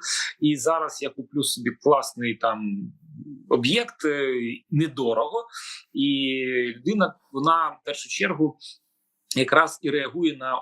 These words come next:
оцю ціну, і вона втрачає пильність. Е, друге, що ще можна, е, на що зауважити, шахри, якщо вже ви там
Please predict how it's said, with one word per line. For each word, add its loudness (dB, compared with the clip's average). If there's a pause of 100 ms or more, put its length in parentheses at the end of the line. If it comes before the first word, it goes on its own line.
(120)
оцю -4
ціну, 2 (100)
і -2
вона 2
втрачає -2
пильність. -2 (1000)
Е, 2
друге, -2
що -4
ще -2
можна, 0
е, -6
на -12
що -10
зауважити, -2
шахри, 0
якщо -2
вже 0
ви -10
там -10